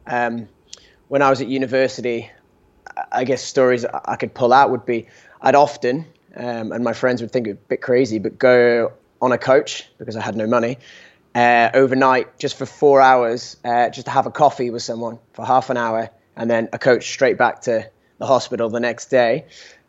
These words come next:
And I knew that just from that coffee, there might be the chance that an opportunity would come up. And I did that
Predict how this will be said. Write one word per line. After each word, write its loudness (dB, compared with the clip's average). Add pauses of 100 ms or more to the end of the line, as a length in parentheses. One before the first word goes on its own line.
And 0
I 2
knew 2
that -2
just 0
from 0
that 0
coffee, 2
there -2
might 0
be -2
the -6
chance -2
that -12 (260)
an -6
opportunity -2
would -10
come -2
up. -4 (480)
And -2
I 2
did -2
that 2